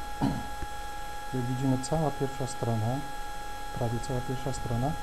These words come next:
to są po kolei linki z anonser P L. Z wartościami od dziesięciu, które się trafiła, niższa wartość,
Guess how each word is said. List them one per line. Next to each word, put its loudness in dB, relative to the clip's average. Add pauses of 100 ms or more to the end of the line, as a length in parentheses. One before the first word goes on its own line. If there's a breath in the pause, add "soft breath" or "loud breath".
(520)
to 2
są 2
po 0
kolei 2
linki 2
z 2
anonser 4
P 2
L. 2 (1120)
Z 2
wartościami 4 (100)
od 2 (300)
dziesięciu, 0
które 0
się -2
trafiła, 0
niższa 0
wartość, 0